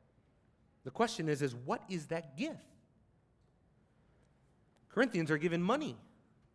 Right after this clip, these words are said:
What did God give? The money that they gave? Well, sure.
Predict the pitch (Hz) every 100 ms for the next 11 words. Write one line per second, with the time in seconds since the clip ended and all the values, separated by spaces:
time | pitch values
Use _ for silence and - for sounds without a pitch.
0 | _ _ _ _ 135 196 202 160 220 226
1 | 131 120 101 104 123 127 165 190 170 165
2 | 160 175 170 196 269 - - - 175 -
3 | - 269 151